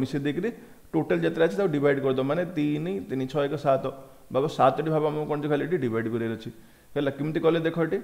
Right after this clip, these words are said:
ଆଠ ଦୁଇ ଦଶ, ଚାରି ଚଉଦ, ଛଅ କୋଡ଼ିଏକୁ ଶୂନ, ଦୁଇ ଆଣିଲି ଆଉ ଥରେ, ହେଲା? ଦୁଇ ଆଣିଲେ କେତେ, ଦୁଇ ଏକ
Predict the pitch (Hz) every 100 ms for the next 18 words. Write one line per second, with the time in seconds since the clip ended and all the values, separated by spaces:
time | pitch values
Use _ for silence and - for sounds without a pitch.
0 | - - 110 147 147 151 175 151 135 143
1 | 139 190 202 - 143 131 180 - 135 143
2 | 143 147 175 143 139 143 156 - 143 156
3 | 185 - - - - - - 117 131 147
4 | 143 147 147 139 151 - - - - -
5 | - 127 156 170 - - 120 139 143 156
6 | 151 123 139